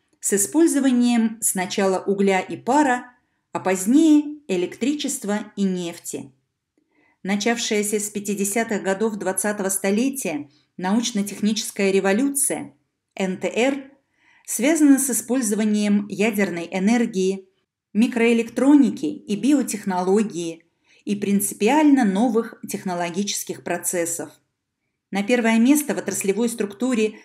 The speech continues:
передовых стран – выходит сфера услуг, а первичный сектор сокращается. В двадцатом веке начали выделять и четвертичный сектор,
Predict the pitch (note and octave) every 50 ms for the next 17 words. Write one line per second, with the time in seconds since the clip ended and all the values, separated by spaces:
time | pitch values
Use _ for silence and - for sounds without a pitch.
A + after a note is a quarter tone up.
0 | _ _ - G3+ G3+ G3 G3 G3+ G3+ A#3+ A#3 - - - - C4 C#4 D4+ D4+ D4+
1 | - - - - _ _ _ _ - F3 G3 G3+ - E4+ D4 D#4+ D#4 - - -
2 | - C#4+ C#4 C#4 C#4+ C#4 B3 A#3 - - G3 F3 E3+ D3+ - - - _ _ _
3 | _ _ _ _ _ - F#3+ F#3+ G3 G#3+ G3+ A3+ A#3+ E4 E4+ - - - B3 B3
4 | - - - A3+ A3+ - - A3 A3 - - - - - - G3 - F#3+ F#3+ F#3+
5 | - - G3 F3 E3+ E3 E3 D#3+ E3 - - - - - - _ _ _ _ _
6 | _ _ _ _ _ _ _ _ - - F#3 F#3+ G#3+ A3+ A3+ A#3 B3 A#3+ B3+ A#3+
7 | A#3+ A#3 D#4+ E4 D#4+ - E3 - - - _ _ _ _ _ - G3+ B3+ C4+ -
8 | A#3+ A3+ A#3+ A3 A#3 G3 A#3+ A#3+ B3+ B3+ C4 C4 - - - - A#3 A3+ - A#3
9 | - B3+ C4 A#3+ - D4+ D4 D4 - - F3 E3 - - - F#3 F3 - - -
10 | - - -